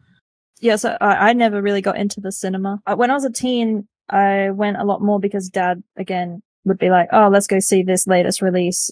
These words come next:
and he would bring us. And that was probably between two thousand and three and two thousand and eight-ish. And that's sort of when I graduated high school. And then I was sort of doing stuff on my own. Most of the time, the stuff that was playing at the cinema, I didn't wanna see. And also with, uh, Australia,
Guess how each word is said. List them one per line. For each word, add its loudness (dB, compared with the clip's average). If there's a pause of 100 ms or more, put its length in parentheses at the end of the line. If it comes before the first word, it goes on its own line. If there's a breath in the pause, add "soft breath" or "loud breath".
and -2
he -2
would -4
bring 0
us. -4
And 0
that 2
was 2
probably 4 (120)
between 2
two -4
thousand 2
and 0
three 4
and 2
two -4
thousand 0
and 0 (140)
eight-ish. -2
And 2
that's 2
sort 2
of 2
when 4
I 2
graduated 0
high 4
school. 0
And 2
then -2 (300)
I 2
was -2
sort 2
of -6
doing 0
stuff 0
on -2
my 0
own. 0
Most 4
of -4
the -2
time, 4
the 4
stuff 2
that -2
was 0
playing 2
at 2
the 0
cinema, 4
I 2
didn't 2
wanna 2
see. 2
And 2
also 4
with, 2
uh, 6
Australia, 6